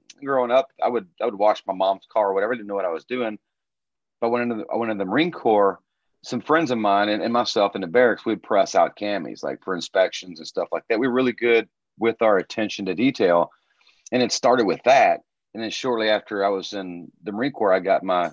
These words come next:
my own truck. I got a, a ninety-five Dodge Dakota, if I'm dating myself here. A ninety-five Dodge Dakota. This is a ninety-seven. And I really adored the truck. I took care of it. And so it went from me taking care of my truck to taking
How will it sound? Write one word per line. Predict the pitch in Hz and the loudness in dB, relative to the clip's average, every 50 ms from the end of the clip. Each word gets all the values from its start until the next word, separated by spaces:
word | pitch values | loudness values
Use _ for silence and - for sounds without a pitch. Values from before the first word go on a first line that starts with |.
| - _ _ - | -8 _ _ -4
my | 92 92 90 | 0 0 0
own | 117 143 127 | 2 0 -2
truck. | - - 87 71 69 | -4 -4 -6 -4 -4
I | 85 90 | -4 -2
got | 98 92 80 | -2 0 0
a, | 78 76 - | 0 -2 -2
a | - 90 | -4 -2
ninety-five | 95 101 110 113 104 - - 131 117 131 120 107 | -2 -2 -2 -2 -4 0 2 2 4 2 0 0
Dodge | 127 120 113 110 101 85 | 0 0 0 0 -2 -6
Dakota, | - 98 - - 143 143 123 107 | -12 -12 -10 -8 -6 -6 -6 -6
if | - 117 | -6 -8
I'm | 107 98 85 | -8 -8 -4
dating | 95 110 113 92 104 104 | -4 -6 -6 -6 -10 -8
myself | 95 87 85 - - 101 87 85 - | -8 -8 -8 -8 -8 -8 -8 -8 -8
here. | - 92 82 73 - _ _ _ _ _ _ _ _ _ _ _ - - | -10 -12 -12 -12 -12 _ _ _ _ _ _ _ _ _ _ _ -8 -6
A | 113 | -4
ninety-five | 117 120 120 123 123 117 - - 123 120 117 117 107 | -2 -2 0 0 -2 -2 0 2 4 4 4 2 2
Dodge | 113 110 110 98 92 | 0 0 0 0 -4
Dakota. | 98 - - 127 131 113 120 | -10 -6 -4 -2 -2 -2 -2
This | 117 - | -6 -6
is | 107 98 | -8 -8
a | 104 107 | -6 -4
ninety-seven. | 101 101 98 98 92 - - 147 151 139 110 107 101 - _ _ _ _ _ _ _ _ _ _ - 120 | -2 -2 -2 -4 -4 -6 0 0 2 2 2 -2 -4 -6 _ _ _ _ _ _ _ _ _ _ -12 -4
And | 120 117 | 0 2
I | 113 113 | 2 2
really | 123 131 131 123 | 2 0 0 0
adored | 110 113 131 135 110 | 0 -2 -4 -4 -4
the | 104 | -6
truck. | - - 147 151 147 - _ - | -2 0 0 0 0 -2 _ -8
I | - - | -8 -4
took | - 147 120 - | -4 -6 -6 -4
care | - 156 151 165 | -2 0 2 2
of | 127 110 123 | 2 2 0
it. | 117 | -4
And | 87 104 92 - | -6 -8 -12 -6
so | - 127 | -4 -2
it | 113 104 | -2 -2
went | 107 127 127 - - | -2 -4 -6 -4 -4
from | 123 113 101 98 110 | -4 -4 -4 -4 -6
me | 123 117 | -6 -6
taking | - - 123 113 - 101 | -2 0 -2 -2 -2 -8
care | 87 - 117 110 | -8 -4 -4 -2
of | 101 | 0
my | 98 92 - | -2 -4 -4
truck | - - 131 123 123 - | -2 0 0 0 -2 -4
to | - 104 | -16 -18
taking | _ - 117 107 _ - | _ -6 -8 -8 _ -12